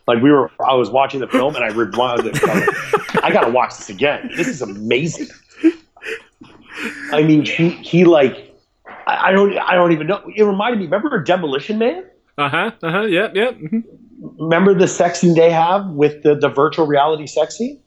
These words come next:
Speaker 2: That's right, yeah, where they, they're sitting kinda facing each other with that, those wee headsets on.
Speaker 1: Yeah, just kinda reminded me of that, but it was a darker, much more, uh, evil version. But yeah, I mean, when he turns into, like,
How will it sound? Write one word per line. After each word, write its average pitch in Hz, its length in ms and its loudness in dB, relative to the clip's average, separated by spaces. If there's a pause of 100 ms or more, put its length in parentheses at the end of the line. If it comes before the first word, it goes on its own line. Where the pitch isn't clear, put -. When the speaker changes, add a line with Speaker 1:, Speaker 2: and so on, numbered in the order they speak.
Speaker 2:
That's 143 200 -4
right, 175 240 2
yeah, 185 220 2
where 170 120 2
they, 147 200 2
they're 123 160 -4
sitting 139 400 -4
kinda 139 200 -4
facing 160 360 -4
each 170 180 -6
other 175 260 0
with 151 140 -2
that, 139 220 -2
those 139 220 -4
wee 139 160 -6
headsets 151 560 -4
on. 143 220 -8 (600)
Speaker 1:
Yeah, 151 500 4
just 170 220 -2
kinda 185 240 -2
reminded 165 460 0
me 156 100 2
of 139 140 -4
that, 208 300 -2
but 139 140 -6
it 135 120 -6
was 117 160 -4
a 113 80 -4
darker, 123 600 0
much 117 280 -4
more, 107 400 -2
uh, 87 180 -2 (720)
evil 123 360 2
version. 131 460 2
But 113 200 -2
yeah, 151 180 2
I 131 100 2
mean, 143 160 0
when 147 140 2
he 233 180 0
turns 160 460 -2
into, 147 180 -4
like, 123 220 2